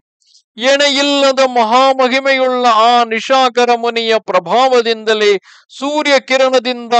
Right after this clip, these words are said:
ಬೆಂದು ಹೋದ ನನ್ನ ರೆಕ್ಕೆಗಳು ಈಗ ಪುನಃ ಹುಟ್ಟಿದವು. ನಾನು ಯೌವನದಲ್ಲಿದ್ದಾಗ ಯಾವ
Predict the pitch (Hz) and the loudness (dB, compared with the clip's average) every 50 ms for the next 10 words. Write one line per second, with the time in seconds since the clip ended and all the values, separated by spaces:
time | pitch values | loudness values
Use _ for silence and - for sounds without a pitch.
0 | 226 226 220 202 170 156 202 240 277 285 254 269 233 220 226 226 233 220 226 214 | 2 2 0 -2 -4 -6 -6 -6 -6 -4 -2 -2 -2 0 0 0 0 0 0 0
1 | 214 214 214 214 214 208 190 196 214 - _ - 254 233 220 220 214 208 208 202 | -2 -2 -2 -2 -2 0 0 0 -2 -4 _ -4 -4 -2 -2 -2 0 0 -2 -2
2 | 185 180 202 226 233 196 202 202 196 190 190 _ - 190 226 247 254 226 196 202 | -2 -4 -6 -6 -4 -2 -2 0 0 0 -2 _ -6 -6 -2 -2 -2 -2 0 0
3 | 202 196 190 185 165 190 185 _ 208 202 185 190 185 180 165 - _ _ _ _ | 0 0 0 0 -2 -6 -10 _ -6 -4 -2 -2 -2 -4 -6 -10 _ _ _ _
4 | _ _ _ _ 190 202 247 254 240 233 233 226 226 220 196 196 233 254 262 262 | _ _ _ _ -6 -2 0 2 2 2 0 0 -4 -6 -2 0 0 0 0 0
5 | 269 269 254 254 247 214 240 240 240 233 233 202 190 196 226 220 220 214 202 214 | 0 0 2 0 0 0 0 0 0 -2 -2 -2 -4 -2 0 0 0 0 0 2
6 | 208 208 202 196 175 170 190 208 247 269 269 262 | 2 2 0 -2 -2 0 0 2 2 2 2 2